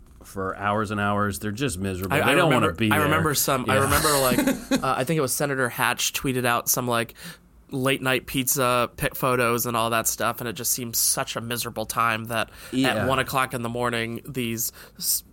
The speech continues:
Speaker 2: you know, senators are
Speaker 1: Yeah.
Speaker 2: sitting on the floor.
Speaker 1: Yeah, they're just miserable. It's just, it, it, it increasingly, f-,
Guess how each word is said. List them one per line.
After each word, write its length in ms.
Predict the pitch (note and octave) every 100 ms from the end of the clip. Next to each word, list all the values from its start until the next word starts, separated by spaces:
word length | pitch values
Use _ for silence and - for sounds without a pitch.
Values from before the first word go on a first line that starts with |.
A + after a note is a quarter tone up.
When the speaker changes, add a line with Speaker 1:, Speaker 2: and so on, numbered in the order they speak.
| -
Speaker 2:
you 100 | C3
know, 120 | G#2+
senators 580 | - C#3 B2 A#2+ A2+ A2+
are 180 | A2+ A2
Speaker 1:
Yeah. 60 |
Speaker 2:
sitting 380 | A2 G#2+ G2 -
on 120 | - -
the 80 | E3
floor. 520 | - F3+ - D#3 C#3+
Speaker 1:
Yeah, 180 | G#3 C#3+
they're 80 | B2+
just 260 | C3 D3+
miserable. 420 | A2+ G#2+ F#2 F#2 G2+
It's 200 | B2+ -
just, 220 | D#3 -
it, 280 | B2 A#2+ A#2+
it, 160 | B2+ -
it 100 | D#3
increasingly, 580 | C#3 E3+ F3 F3 D3 B2
f-, 220 | -